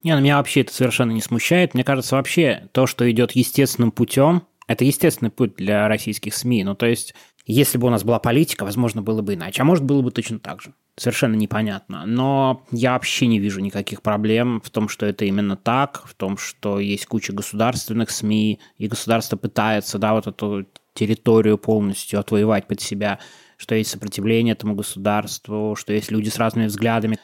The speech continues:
И мне кажется, это вполне естественно, нормально. Больше скажу, это очень в традиции русской прессы, де-факто, дореволюционной. Я сейчас довольно много изучаю дореволюционной прессы, ну, и очень это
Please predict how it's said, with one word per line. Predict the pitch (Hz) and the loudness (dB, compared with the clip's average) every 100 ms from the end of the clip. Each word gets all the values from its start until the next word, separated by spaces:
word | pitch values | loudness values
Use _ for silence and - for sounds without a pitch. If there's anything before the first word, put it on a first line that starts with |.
| _ _ | _ _
И | 113 113 117 | 0 2 4
мне | 127 180 | 4 4
кажется, | 202 196 185 - | 4 4 4 0
это | 160 | -4
вполне | - 170 170 | 2 4 4
естественно, | 151 - 170 175 - 127 | 2 0 2 2 2 2
нормально. | 123 117 120 127 139 127 120 117 113 107 104 - _ _ _ | 2 2 2 2 2 2 0 0 0 -2 -4 -10 _ _ _
Больше | 113 123 139 - | 0 2 2 0
скажу, | - 127 107 120 135 131 | 0 0 2 2 4 4
это | 117 - 123 | 2 2 2
очень | 120 123 | 2 0
в | 110 | -2
традиции | - 113 117 117 - - | 0 0 0 -2 -4 2
русской | 123 117 - 123 | 4 4 2 0
прессы, | 117 113 120 117 - 120 | 2 2 2 2 0 -2
де-факто, | 98 113 - 113 - - - 113 | 2 0 2 0 0 -6 0 2
дореволюционной. | 104 110 113 110 - 120 117 110 107 | 2 2 2 0 0 2 2 2 0
Я | |
сейчас | - - 117 110 - | -4 -4 -2 -2 -2
довольно | 107 110 113 | -2 0 0
много | 117 104 107 | 0 0 -2
изучаю | 107 - 113 107 98 - _ - _ _ | -2 -2 -2 0 -2 -8 _ -20 _ _
дореволюционной | - 110 110 113 - 117 110 110 | -10 -2 2 2 2 0 2 0
прессы, | - 139 175 - - 120 | 2 2 2 0 0 0
ну, | 120 110 98 82 - _ _ - | 0 -2 -4 -10 -16 _ _ -18
и | 78 80 110 110 113 - | -14 -6 -4 0 0 2
очень | 127 - 113 | 0 2 2
это | 110 - 117 113 113 110 | 2 0 2 4 4 2